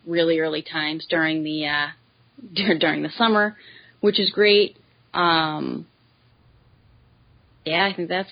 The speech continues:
that's about it. And then just the, you know, the support of my, my girls and my husband and my family, which, um, you know, really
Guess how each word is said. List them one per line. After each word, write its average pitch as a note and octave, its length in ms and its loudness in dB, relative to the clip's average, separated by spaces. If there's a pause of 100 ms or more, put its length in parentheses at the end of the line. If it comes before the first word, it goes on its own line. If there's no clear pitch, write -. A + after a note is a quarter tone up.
(100)
that's F#3 240 -6
about F3+ 260 0
it. G3+ 140 4
And D#3+ 100 4
then D3 180 4
just - 200 -4
the, E3 100 2
you D#3+ 80 4
know, D3+ 100 -2
the D#3 60 -12
support E3 440 -2
of D#3+ 160 -6
my, D3+ 260 -2
my D3+ 160 0
girls D#3+ 400 0
and E3 80 -6
my D#3 100 -2
husband D#3+ 360 -2
and D#3+ 80 0
my D3+ 160 -2
family, D3+ 400 -2
which, D3+ 180 -2 (480)
um, C#3+ 500 -2 (100)
you D#3 120 -2
know, D3 240 0
really D#3 420 0